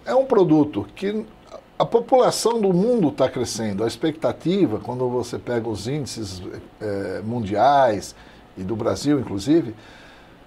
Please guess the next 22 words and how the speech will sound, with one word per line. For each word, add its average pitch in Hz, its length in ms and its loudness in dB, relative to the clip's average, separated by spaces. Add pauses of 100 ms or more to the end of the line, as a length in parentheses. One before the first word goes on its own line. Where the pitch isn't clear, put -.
(120)
é 127 60 -6
de 135 100 -4
crescimento 170 600 2
populacional. 107 840 -2
E 117 60 -4
essa 117 180 -6
população 143 640 0
crescendo 120 600 -2
precisa - 240 -12
comer, 170 420 4
precisa 104 200 -8
se - 100 -6
alimentar. 147 680 0 (440)
Então, 175 200 4
o 147 140 4
agronegócio, 143 800 2 (1000)
a 117 80 -2
tendência 151 800 0 (100)
é 135 120 -2
só 175 440 2 (120)
crescer. 113 600 -2
As, - 300 -12